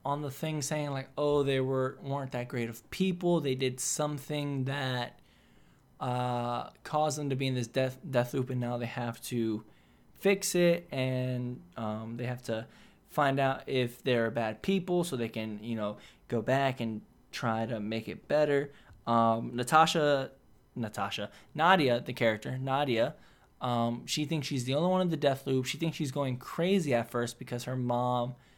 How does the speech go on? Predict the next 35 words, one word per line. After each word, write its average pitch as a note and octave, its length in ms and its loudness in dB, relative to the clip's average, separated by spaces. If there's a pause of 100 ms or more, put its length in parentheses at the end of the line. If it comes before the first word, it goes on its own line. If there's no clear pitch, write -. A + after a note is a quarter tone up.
(180)
was, C3 400 2 (140)
I C#3 60 0
don't D#3+ 180 0
think F3 200 -2
they D3 120 0
diagnosed C#3 800 -2
her F#3 80 -2
in F#3+ 140 0
the G3 80 0
show, A#2+ 460 2 (680)
but B2+ 600 2
I'm C3+ 560 0
pretty E3 340 0
sure E3 200 0
she D3 140 -2
was C3 180 -4
schizophrenic D3+ 560 -4 (920)
'cause - 80 -14
that's C3 160 -2
how C3 100 -4
she B2+ 180 -4
acted. A#2 300 -2
She A#2+ 120 -4
acted A#2 200 -6
like B2 180 -6
a - 20 -8
schizophren-, B2+ 540 -6
uh, A2 220 -6
like A#2+ 140 -6
she - 120 -8
had B2 100 -6
schizophrenia. C3 600 -4 (760)
So, C#3 960 6 (420)
and C3+ 400 2
she C#3 380 -2